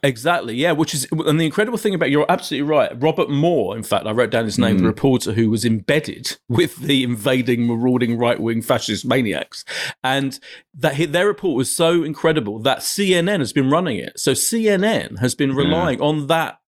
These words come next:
Speaker 1: I T N, um, coverage for its own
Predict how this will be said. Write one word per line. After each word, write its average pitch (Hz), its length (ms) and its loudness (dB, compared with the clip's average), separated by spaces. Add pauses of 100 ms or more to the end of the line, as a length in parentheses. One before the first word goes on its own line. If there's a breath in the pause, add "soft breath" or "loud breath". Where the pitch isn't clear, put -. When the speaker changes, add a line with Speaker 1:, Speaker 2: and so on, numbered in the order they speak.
Speaker 1:
I 143 100 2
T 139 340 0
N, 123 360 0 (420)
um, 120 360 0
coverage - 680 -4
for 127 160 0
its 123 200 -2
own 135 480 0